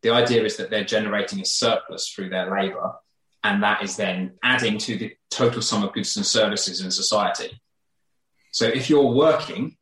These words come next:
if you're a working age population, on net, you should be contributing to deflation,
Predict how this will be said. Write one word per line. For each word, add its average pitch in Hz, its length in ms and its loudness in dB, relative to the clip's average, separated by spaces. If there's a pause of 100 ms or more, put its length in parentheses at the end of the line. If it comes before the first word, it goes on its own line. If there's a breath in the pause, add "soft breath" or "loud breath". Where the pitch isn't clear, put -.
if - 60 -12
you're 117 140 2
a - 20 -2
working 131 280 4
age 110 160 0
population, 117 680 -2 (160)
on 127 220 4
net, 127 460 2
you 120 120 -2
should 107 200 -2
be 107 100 -2
contributing 104 680 0
to - 280 0
deflation, 117 720 0